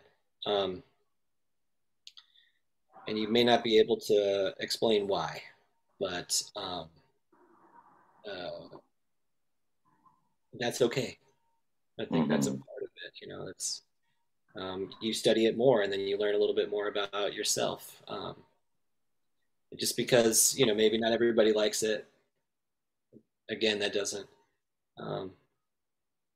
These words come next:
Speaker 1: that doesn't necessarily have to diminish, uh, what you see about it. So, well, um, I'm just sort of fiddling around. I,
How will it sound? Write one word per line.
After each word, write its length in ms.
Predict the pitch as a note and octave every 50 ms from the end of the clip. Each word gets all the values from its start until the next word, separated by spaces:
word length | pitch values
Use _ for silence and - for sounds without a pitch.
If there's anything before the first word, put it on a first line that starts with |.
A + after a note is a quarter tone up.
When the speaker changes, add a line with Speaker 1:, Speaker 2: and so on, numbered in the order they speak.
| _ -
Speaker 1:
that 100 | - -
doesn't 220 | - A3 A3 -
necessarily 540 | - G#2+ G#2+ G#2+ G2+ - - G#2 G#2 G2+ G#2
have 140 | G#2 G#2 G2
to 80 | - G2
diminish, 800 | - G#2+ G2+ G2+ G2+ G2+ G2+ G2 G2 - - - - - - - -
uh, 380 | - G#2 G2+ F#2+ F#2+ F#2+ F#2 F#2
what 180 | - F#2 D2
you 160 | G2 G#2 G#2+ A2
see 240 | - - G2 G2
about 340 | F#2+ F2+ F2+ F2+ F2+ F2+ F2+ F#2
it. 120 | F2 - - - _ _ _ _ _ _ _ _ _ _ _ _
So, 460 | - - - - G#2+ G2 F2 F#2 F#2 - _ _ _ _ _ _ _ - - _ _ _ _ _ _ _ _ - - - - - - - - - - - - - - _ _
well, 440 | - F3+ F3+ D3+ C#3+ F#3+ - - -
um, 520 | F#3 F3+ E3+ D#3+ D3+ C#3+ C3+ C3 B2+ C3 - _ _ _ _ _ _ _ _ _ _ _ _ _ _ _ _ _ _ _
I'm 60 | B2+ A2
just 220 | G#2 G2 - -
sort 160 | - A2+ F#2+
of 80 | - -
fiddling 340 | - A2 G#2 G2+ G#2 G2+ G2+
around. 320 | G2 G2+ G2+ G2 G2 G2+
I, 300 | - - - C3+ C#3 C3